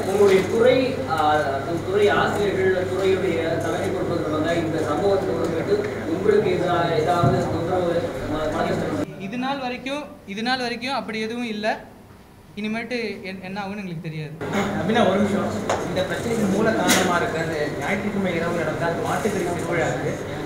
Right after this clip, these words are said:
Speaker 3: நீங்க ஒரு காங்கிரிகேஷனா பண்ணீங்க, ஒரு ஐம்பது பேர். அதுவும் இல்லாம இப்ப வந்து, ஆ, college is closed, institute is closed, housing hostel is open.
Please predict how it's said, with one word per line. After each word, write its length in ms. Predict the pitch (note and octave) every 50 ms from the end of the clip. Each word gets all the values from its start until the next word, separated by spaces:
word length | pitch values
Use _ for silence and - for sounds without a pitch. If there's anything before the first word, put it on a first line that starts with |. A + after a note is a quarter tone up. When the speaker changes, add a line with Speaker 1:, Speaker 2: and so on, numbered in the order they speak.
| C3+
Speaker 3:
நீங்க 200 | F3 F#3+ G3 F3+
ஒரு 100 | E3+ E3+
காங்கிரிகேஷனா 580 | - E3+ G3 B3 A#3 A#3+ A3+ G#3 G3 - G#3+ G3+
பண்ணீங்க, 440 | G3+ - D#3+ D#3 D#3 D3 - - C3+
ஒரு 100 | C3 -
ஐம்பது 220 | - - D#3 D3+
பேர். 220 | D3+ D#3 D#3+ C#3+ - B2+ B2 - - - - - - -
அதுவும் 180 | - F3 F#3 B3
இல்லாம 200 | B3 A3+ G#3+ A#3
இப்ப 160 | A#3 G#3 G3+
வந்து, 500 | F#3 F#3 F#3+ G3+ A#3 B3 E3+ - - - -
ஆ, 40 | F3 F3 E3+ E3 D#3+ D#3 D#3 D#3 D#3
college 200 | F#3 G#3 A3 G3+
is 240 | G3 - - G3+ F#3
closed, 180 | E3 - -
institute 480 | - - - - - - - A#3+ A#3 G#3
is 100 | F#3+ - -
closed, 300 | G3 G#3+ - - - -
housing 240 | F3+ G3+ G3 G3+ F#3
hostel 320 | - F#3 F#3 F#3+ - G3+ F3+
is 120 | E3 D#3
open. 220 | D#3 D#3 D#3 -